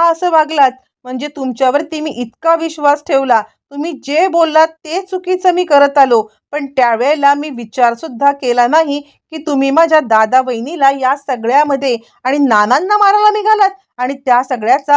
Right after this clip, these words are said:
आरोप दादा वहिनीवरती लावायला निघालात. मला तुमच्या या वागण्याचा शेवटपर्यंत अर्थ लागला नाही.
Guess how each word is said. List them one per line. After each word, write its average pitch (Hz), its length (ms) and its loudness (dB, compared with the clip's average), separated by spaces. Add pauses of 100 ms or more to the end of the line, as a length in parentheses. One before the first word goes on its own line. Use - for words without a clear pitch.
आरोप 247 280 0
दादा 208 340 4
वहिनीवरती 403 520 -2
लावायला 403 340 2
निघालात. 359 400 2 (340)
मला 208 220 -2
तुमच्या 269 380 -4
या 240 240 2
वागण्याचा 233 580 -2
शेवटपर्यंत 277 1000 0
अर्थ 302 300 4
लागला 247 360 2
नाही. 226 280 -4